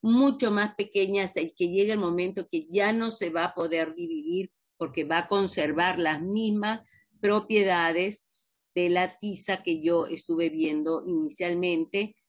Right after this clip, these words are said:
Entonces, ese va a ser el átomo.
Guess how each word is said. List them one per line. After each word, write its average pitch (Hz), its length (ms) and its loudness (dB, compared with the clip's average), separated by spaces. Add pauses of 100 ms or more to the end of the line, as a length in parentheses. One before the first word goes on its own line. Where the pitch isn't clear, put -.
(200)
Entonces, 160 600 -8
ese 160 380 2
va 143 100 -2
a 151 60 -6
ser 160 460 -2
el 139 200 -4
átomo. 127 600 -6